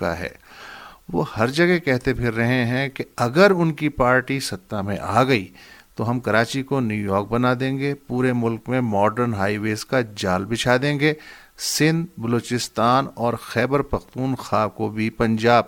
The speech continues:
के बराबर तरक्की देंगे, इत्यादि इत्यादि। किसी में हौसला नहीं कि श्री शहबाज शरीफ को झंझोड़ के बता सके कि, "भाई साहब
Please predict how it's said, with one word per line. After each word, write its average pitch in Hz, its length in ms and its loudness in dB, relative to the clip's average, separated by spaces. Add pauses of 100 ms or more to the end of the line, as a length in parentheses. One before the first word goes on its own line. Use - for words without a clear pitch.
के 117 100 -2
बराबर 110 420 0
तरक्की 104 480 -2
देंगे, 98 400 -2
इत्यादि 107 520 -2
इत्यादि। 82 540 -6 (880)
किसी 185 440 2
में 202 140 4
हौसला 139 500 4
नहीं 131 320 -2
कि 131 220 0
श्री 127 420 -2
शहबाज 110 480 0
शरीफ 120 320 0
को 123 220 0
झंझोड़ 110 520 -2
के 120 140 -2
बता 113 340 0
सके 117 280 -2
कि, 123 80 0
"भाई 101 180 0
साहब 127 280 4